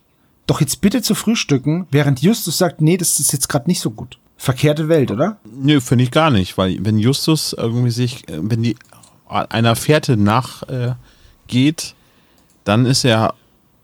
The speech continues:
Speaker 2: meistens wie ausgewechselt, ne? Dann ist ihm auch Essen egal, würde ich jetzt mal so einschätzen.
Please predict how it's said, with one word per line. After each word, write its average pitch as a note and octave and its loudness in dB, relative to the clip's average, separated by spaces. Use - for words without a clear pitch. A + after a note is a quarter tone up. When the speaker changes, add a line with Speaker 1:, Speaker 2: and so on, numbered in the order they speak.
Speaker 2:
meistens A#2+ 0
wie C#3 4
ausgewechselt, F2+ 0
ne? B2 2
Dann G2+ 2
ist F#2+ 0
ihm A#2+ 4
auch A#2 -2
Essen A#2 0
egal, E2+ -2
würde C2+ -8
ich - -14
jetzt - -10
mal F#2 -2
so - -6
einschätzen. - -8